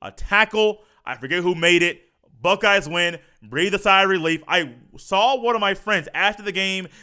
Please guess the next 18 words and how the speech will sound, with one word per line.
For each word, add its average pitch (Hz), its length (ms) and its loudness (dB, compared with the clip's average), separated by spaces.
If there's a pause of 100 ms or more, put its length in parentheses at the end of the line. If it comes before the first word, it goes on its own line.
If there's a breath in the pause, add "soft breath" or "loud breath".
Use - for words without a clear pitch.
a 131 60 -8
guy 170 200 0
I 196 60 0
went 190 180 -6
to - 100 -8
elementary 190 360 -2
school 190 260 -4
with. 185 200 -2
He 175 100 -6
was 160 160 -6
there 180 180 0
with 208 160 -2
his 202 140 -6
dad. 170 420 0 (220 soft breath)
He 196 160 -6
went 226 240 -2
to 233 80 -12
Indiana, 185 460 -4